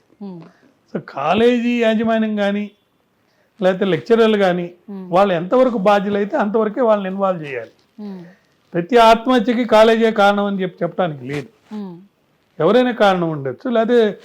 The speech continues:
Speaker 2: సొంత నే-, తప్పు కూడా ఉండొచ్చు.
Speaker 1: ఓకే.
Speaker 2: ఆ, మరి ఇప్పుడున్న రోజుల్లో విద్యార్థులు చిన్న చిన్న విషయాలకే ఆత్మహత్యలకి
Speaker 1: ఆ, అదొకటిను.
Speaker 2: చేసుకుంటున్నారు, లోన్ అవుతున్నారు,
Speaker 1: ఆ.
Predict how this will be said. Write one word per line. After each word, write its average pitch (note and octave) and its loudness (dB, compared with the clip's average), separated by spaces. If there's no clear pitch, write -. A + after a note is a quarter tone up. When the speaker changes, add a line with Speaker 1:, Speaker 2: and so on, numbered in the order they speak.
Speaker 2:
సొంత A3 0
నే-, F#3+ 0
తప్పు G3 -2
కూడా G3 2
ఉండొచ్చు. E3 -4
Speaker 1:
ఓకే. F#3+ -20
Speaker 2:
ఆ, C#3 -6
మరి A3 -2
ఇప్పుడున్న A3 0
రోజుల్లో F#3+ -2
విద్యార్థులు E3+ 2
చిన్న B3 0
చిన్న C4+ 0
విషయాలకే B3 2
ఆత్మహత్యలకి F#3+ -2
Speaker 1:
ఆ, A3+ -14
అదొకటిను. A3 0
Speaker 2:
చేసుకుంటున్నారు, G#3 2
లోన్ A3 2
అవుతున్నారు, G3 0
Speaker 1:
ఆ. G#3 -12